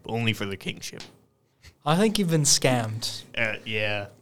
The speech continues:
Speaker 1: it, it's starting to sound like Krusk has been scammed. <laughs>
Speaker 2: And during this conversation, Grimlar is very, very perplexed about what's going on.
Speaker 1: <laughs>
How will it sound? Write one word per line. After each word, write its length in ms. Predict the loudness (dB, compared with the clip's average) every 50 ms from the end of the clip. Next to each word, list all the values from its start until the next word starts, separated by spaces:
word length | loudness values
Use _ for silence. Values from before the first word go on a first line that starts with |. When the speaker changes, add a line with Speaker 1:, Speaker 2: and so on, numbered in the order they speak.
| 0
Speaker 1:
it, 260 | 2 2 2 2 -2 -4 -2
it's 180 | -2 -2 0
starting 480 | -2 -6 -6 -4 -4 -4 -4 -6 -8 -8
to 100 | -6 -6
sound 280 | -6 -4 -4 -4 -2 -2
like 160 | -4 -4 -2
Krusk 340 | -2 -2 -2 0 -2 -4 -6
has 100 | -6 -8
been 180 | -8 -8 -8
scammed. 520 | -6 -6 -4 -4 -4 -4 -4 -6 -8 -10 -16 -20 _ _ _ _ _ -20 -20 -20 -18 -16 -16 -14 -14 -16 -16 -18 -20 -20 -20 -20 -20 -20 -20 -20 -20 -20 -20 -16 -12 -8 -4 0
<laughs> 2000 | 0 0 0 -2 -4 -2 -2 -2 -2 -2 -2 -2 -4 -4 -8 -8 -8 -6 -4 -6 -6 -4 -4 -4 -4 -2 -2 -2 -2 -2 -2 -2 -4 -2 -2 -2 -2 -4 -6 -10 -12 -14 -14 -16 -20 -20 -20 -20 _ -20 -20 -20 _ _ _ _ _ 0
Speaker 2:
And 300 | 2 2 2 2 -2 -4 -8 -12 -6 0
during 280 | 2 4 6 6 6
this 140 | 6 4 4
conversation, 1000 | 2 0 0 0 -2 -4 -4 -4 -4 -4 -6 -6 -6 -6 -6 -6 -6 -6 -8 -10 -14 _ -20 -20 -16
Grimlar 920 | -10 -6 0 2 4 4 4 4 2 2 0 0 0 0 -2 -2 -4 -4 -4
is 280 | -4 -4 -2 -2 -2
very, 540 | -2 -2 2 4 6 8 8 8 8 6 4
very 320 | 4 2 2 2 2 0 -2
perplexed 680 | -4 -6 -6 -4 -2 0 0 0 2 2 0 2 2
about 280 | 2 2 2 2 4 6 6
what's 180 | 6 6 4
going 300 | 2 2 2 2 2 2 4
on. 240 | 4 4 4 4
Speaker 1:
<laughs> 60 | 2